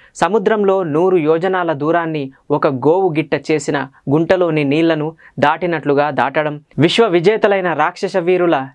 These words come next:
నేకులను దోమల్లాగా నలిపివేయడం, బంగారు మేడల లంక నగరాన్ని తన తోకకున్న మంటతో భస్మైపటనం చేయటం, ఇవన్నీ హనుమంతుడి వీరత్వానికి లోకానికి తెలియజేసిన అనేక సంఘటనల్లో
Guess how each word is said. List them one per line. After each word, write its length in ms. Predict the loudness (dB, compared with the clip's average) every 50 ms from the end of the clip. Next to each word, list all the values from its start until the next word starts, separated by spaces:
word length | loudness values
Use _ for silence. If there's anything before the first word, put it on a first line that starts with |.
| _
నేకులను 680 | -2 0 0 0 2 0 0 0 0 0 -4 -6 -8 -10 -8
దోమల్లాగా 720 | -2 0 2 2 2 0 0 0 2 0 0 0 -2 -4
నలిపివేయడం, 720 | -2 -2 -4 -4 -2 -2 -2 -2 -2 -2 -2 -4 -6 -6 -8 -12 _ _ _ -4
బంగారు 460 | -2 0 0 2 2 2 2 2 0
మేడల 380 | 0 0 0 0 0 0 -2 -2
లంక 340 | -2 -2 -4 -6 -4 -6 -6
నగరాన్ని 640 | -4 -4 -2 -2 -2 -2 -2 -4 -6 -6 -8 -2 0 0
తన 100 | 0 0
తోకకున్న 560 | 0 0 0 2 2 0 0 0 0 0 0
మంటతో 540 | 0 0 0 0 0 -2 -2 0 -2 -2 -2
భస్మైపటనం 880 | -4 -10 -4 -4 -4 -4 -2 -2 -2 -2 0 0 -2 -2 -2 -4 -6 -8 -4 -2 -2
చేయటం, 340 | -2 0 -2 -2 -4 -6 -8 _ _ _ _ 0
ఇవన్నీ 380 | 2 2 2 2 2 0 0
హనుమంతుడి 680 | 0 0 -2 -2 0 0 -2 -2 -2 -2 -2 0 0 0
వీరత్వానికి 880 | 0 0 0 0 0 -2 0 -2 -2 -2 -2 -4 -2 -2 -2 -2 -2 -6 -12 -8 _ 2
లోకానికి 500 | 2 2 2 2 -2 -2 -2 -4 -6 -4
తెలియజేసిన 680 | -2 0 0 0 0 0 -2 -2 -2 -4 -4 -6 -4 -2 -4
అనేక 340 | -2 0 -2 -2 -2 -4
సంఘటనల్లో 720 | -6 -4 -6 -4 -4 -2 -4 -4 -4 -4 -4 -2 -2 -4